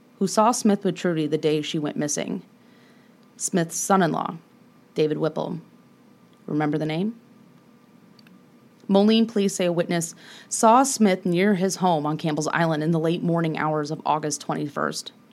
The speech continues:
nineteen ninety-six. That person stated he saw Trudy in the passenger seat of the car and saw Smith retrieve life jackets and later left.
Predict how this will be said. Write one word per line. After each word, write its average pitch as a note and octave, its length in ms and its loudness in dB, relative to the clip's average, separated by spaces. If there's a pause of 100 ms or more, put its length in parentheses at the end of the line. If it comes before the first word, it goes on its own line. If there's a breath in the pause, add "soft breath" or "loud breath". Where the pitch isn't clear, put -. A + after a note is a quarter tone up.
(100)
nineteen D#3+ 360 -4
ninety-six. - 760 -8 (640 loud breath)
That E3+ 160 0
person G3 340 0
stated F3 440 -2
he F3 160 -4
saw F3 280 2
Trudy F3 300 -2
in D#3+ 80 -2
the D3 80 -2
passenger F3+ 540 0
seat F3 180 -2
of D#3 80 0
the - 60 -4
car A3+ 440 4 (560 loud breath)
and F3 160 0
saw B3+ 200 4
Smith G#3+ 320 4
retrieve E3+ 340 -2
life A3 240 0
jackets - 720 -6 (400)
and D3+ 120 -4
later D#3 220 -2
left. G3 360 -4